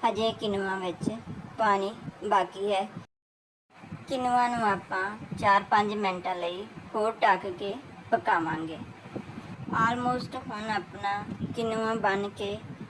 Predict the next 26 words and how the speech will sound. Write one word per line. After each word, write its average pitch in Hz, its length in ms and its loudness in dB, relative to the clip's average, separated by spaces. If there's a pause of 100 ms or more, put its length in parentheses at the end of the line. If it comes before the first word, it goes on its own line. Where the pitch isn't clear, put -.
(240)
ਤਿਆਰ 190 320 2
ਹੈ। 202 320 -2 (460)
ਹੁਣ 226 160 0
ਤੁਸੀਂ 226 300 -10
ਇਸ 214 200 -2
ਵਿੱਚ 202 520 -2 (340)
ਕਸੂਰੀ 226 420 -2
ਮੇਥੀ, 196 600 -2 (340)
ਧਨੀਆ 190 540 2 (320)
ਪਾ 202 200 4
ਸਕਦੇ 180 440 0
ਹੋ। 185 200 -4 (380)
ਮੈਂ 214 260 0
ਇਸ 214 120 -4
ਵਿੱਚ 202 420 -4 (200)
ਕਸੂਰੀ 220 380 0
ਮੇਥੀ 202 480 -4 (800)
ਹੱਥ 226 160 -4
ਨਾਲ 190 320 2 (300)
ਮਲ 202 280 2
ਕੇ 214 240 -2 (320)
ਪਾਈ 180 360 0
ਹੈ। 180 140 -4 (1080)
ਕਿਨੂਆ 254 440 4
ਬਣ 226 320 4
ਕੇ 226 320 0